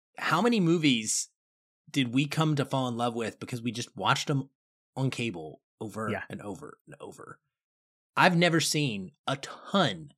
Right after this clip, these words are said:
Speaker 1: of eighties and nineties movies that I love in a movie theater. In fact, it'd be an interesting exercise to go through, like, my next top one hundred list when I do an update and see how many of those were theatrical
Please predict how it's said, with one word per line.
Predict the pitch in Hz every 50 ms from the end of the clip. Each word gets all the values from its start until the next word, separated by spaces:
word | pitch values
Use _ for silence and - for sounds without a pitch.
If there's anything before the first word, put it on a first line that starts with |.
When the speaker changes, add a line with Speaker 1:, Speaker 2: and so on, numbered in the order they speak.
| _ _ _ _ _ _ _ _ - -
Speaker 1:
of | 139 131 147
eighties | - 143 139 143 147 147 123 131
and | 127 123
nineties | 123 120 131 127 120 107 - -
movies | 127 123 110 113 104 92 98
that | 110 107
I | 98 98
love | 98 104 110 98 82 78 73 - - _ _ _ _ _ _ _ _ _ -
in | 127 117
a | 110 104
movie | 104 101 87 87
theater. | - - - 82 80 80 - - - _ _ -
In | 131 -
fact, | 175 160 151 -
it'd | - 170 160
be | 202 214 202
an | 196
interesting | - 190 196 190 - - 196 175 -
exercise | - 165 - 170 160 - - 104 98 101 - -
to | 139
go | 123 139 139
through, | 135 156 147 143
like, | 139 127 123 127
my | 123 123
next | 131 131 131 - - -
top | - 135 135 -
one | 139 135 -
hundred | 135 143 135 131 117
list | 101 101 92 85 - - -
when | 110 107 107
I | 110
do | 107 117 113
an | 110 110
update | 117 127 - - 95 85 85 - - _ _ _ _ _ _ _ _ _ _ _ _ -
and | 120 123 123
see | - - 151 135 117
how | 113 131 139
many | 147 151 151 147 139
of | 131 120 117
those | 120 117 113 110 113 104 -
were | 107 101 113 110 107 101 98 98 95 - _ _ _ _ _ _ _ _ _ _ _ _ _ _ _ _ _ _ _ _ _ _
theatrical | - 143 123 117 113 120 - 135 117 - 123 107 101 98 95 95 -